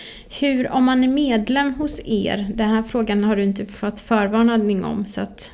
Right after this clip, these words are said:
förhopp-, du får s-, säga om du kan <laughs> svara på den. Men jag tänker, om, om man som medlem, eh, hur, hur bidrar man till det här remiss-, för jag tänker att det är ju en vik-,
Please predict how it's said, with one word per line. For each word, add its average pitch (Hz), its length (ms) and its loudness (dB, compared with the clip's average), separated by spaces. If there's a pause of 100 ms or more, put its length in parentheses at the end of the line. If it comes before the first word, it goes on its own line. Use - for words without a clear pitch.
förhopp-, - 320 -10 (220)
du 226 100 2
får 226 140 0
s-, 233 260 -2
säga 226 400 4
om 214 80 8
du - 160 0
kan - 180 4
<laughs> - 0 -
svara 220 600 2
på - 140 -6
den. 208 160 -6 (500)
Men 233 100 4
jag 233 120 6
tänker, 226 260 2
om, 262 240 0
om 269 140 2
man 285 160 4
som 277 200 0
medlem, 240 640 0 (640)
eh, 226 100 4 (640)
hur, 262 380 0
hur 285 120 0
bidrar 226 560 4
man 220 460 6
till 349 340 2
det 247 60 2
här 214 160 2
remiss-, 208 360 0
för - 200 0
jag 226 120 0
tänker 220 220 4
att 208 80 0
det 220 60 2
är 220 80 6
ju 247 120 6
en 254 140 2
vik-, 254 360 -6